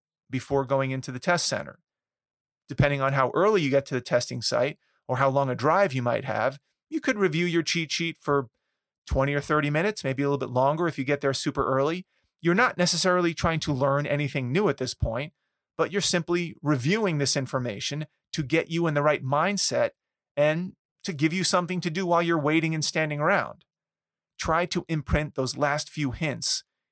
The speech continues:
into your brain before going in. Number eleven,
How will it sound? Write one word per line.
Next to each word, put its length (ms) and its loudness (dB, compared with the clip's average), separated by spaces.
into 260 -2
your 120 0
brain 540 -2
before 320 -4
going 280 -2
in. 220 -4
Number 200 2
eleven, 340 2